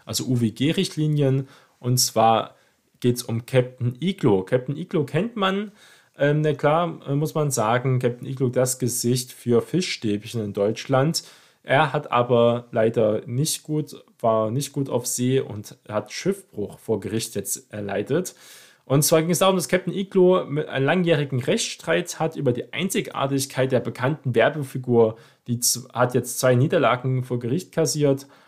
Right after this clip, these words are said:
Das Oberlandesgericht München verwies am vergangenen Donnerstag die Berufungsklage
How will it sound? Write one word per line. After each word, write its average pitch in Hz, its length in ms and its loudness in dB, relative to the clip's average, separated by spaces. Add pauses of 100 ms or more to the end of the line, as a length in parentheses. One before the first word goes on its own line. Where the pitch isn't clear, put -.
(140)
Das 131 140 -8
Oberlandesgericht 135 680 0
München 151 640 -4
verwies 127 360 -2
am 123 120 -4
vergangenen 117 400 -4
Donnerstag 143 580 0
die 123 60 -8
Berufungsklage 123 1080 0